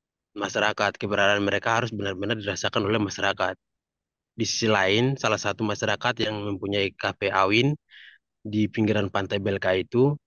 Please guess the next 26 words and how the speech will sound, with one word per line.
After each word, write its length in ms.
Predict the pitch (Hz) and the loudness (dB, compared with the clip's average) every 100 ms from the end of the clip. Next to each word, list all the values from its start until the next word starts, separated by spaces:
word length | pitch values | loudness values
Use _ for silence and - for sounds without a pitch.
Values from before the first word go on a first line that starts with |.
| _ | _
Denny 240 | 98 101 92 | -6 -4 -2
Abad, 400 | 95 98 127 - | -2 2 0 2
mengungkapkan 800 | 110 101 90 90 - 131 147 113 | 2 2 0 0 2 2 2 -2
rasa 240 | 92 107 | -4 -4
terima 240 | 110 107 | 0 2
kasihnya 400 | 107 98 107 120 | 2 -2 0 0
kepada 320 | 127 110 107 117 | 0 -2 0 0
jurusan 320 | 104 95 101 | -2 -2 -4
perikanan 480 | 117 95 95 110 120 | -4 -4 0 2 2
yang 100 | 101 | 0
sudah 380 | - 107 120 131 _ _ _ _ | -4 0 0 -2 _ _ _ _
melakukan 480 | 104 98 98 110 104 | -2 -2 -2 -2 -2
bersih-bersih. 720 | 95 - 95 90 107 98 98 - _ _ - _ - | -2 -6 -6 -4 -2 -2 -4 -10 _ _ -20 _ 0
Ia 80 | 123 | 6
mengucapkan 720 | 135 120 101 101 98 120 117 | 8 8 6 0 0 -2 2
terima 240 | 110 107 | 2 2
kasih 400 | 98 - 135 135 | -2 -4 -2 -2
kepada 480 | 131 127 104 113 131 | -2 -6 -2 0 0
para 240 | - 98 | 0 -2
dosen 400 | 95 101 92 123 | 0 -4 -2 0
dan 320 | 117 107 123 123 | 2 2 2 2
mahasiswa 560 | 107 95 - 98 123 | 0 -2 -6 -4 0
yang 160 | 120 95 | 0 0
sudah 240 | - 101 | -4 -2
datang 320 | 92 95 113 | -2 -2 -2
membersihkan 560 | 104 101 - 101 117 131 | -2 -4 -6 -2 0 -2